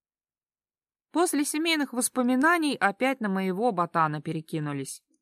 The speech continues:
Пристали, чтоб в гости приводила.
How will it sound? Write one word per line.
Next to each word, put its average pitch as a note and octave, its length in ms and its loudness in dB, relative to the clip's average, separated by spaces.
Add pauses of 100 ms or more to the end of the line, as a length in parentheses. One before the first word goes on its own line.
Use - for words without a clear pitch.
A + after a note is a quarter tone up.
(720)
Пристали, D4+ 540 4
чтоб C#4 260 -2
в G#3+ 80 -8
гости G3+ 400 0
приводила. D#3+ 800 -4